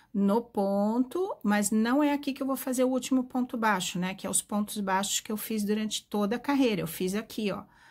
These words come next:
nas duas alcinhas do ponto, tá bom? Então, aqui eu vou fazer o meu último ponto, ó, nas duas alcinhas do ponto.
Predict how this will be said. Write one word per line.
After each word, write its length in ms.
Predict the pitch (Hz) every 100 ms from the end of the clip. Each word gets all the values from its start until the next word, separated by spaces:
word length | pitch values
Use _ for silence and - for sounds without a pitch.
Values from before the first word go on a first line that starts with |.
| _ _ -
nas 240 | 185 185
duas 360 | 175 202 240 247
alcinhas 600 | 254 254 - 233 233 214
do 100 | 254
ponto, 480 | - 151 - - - _ _ _
tá 100 | 175
bom? 380 | 185 262 370 - - - - -
Então, 300 | 196 214 208
aqui 240 | 208 -
eu 100 | 220
vou 120 | 208
fazer 320 | 208 208 196
o 40 | 190
meu 220 | 185 185
último 440 | 196 214 - 214
ponto, 680 | 202 - 170 160 160 269 320 - _
ó, 200 | 190 156
nas 260 | - 208 175
duas 640 | 175 202 240 277 294 294
alcinhas 880 | 285 294 - 233 214 214 226 233 247
do 140 | 247
ponto. 520 | - - - - _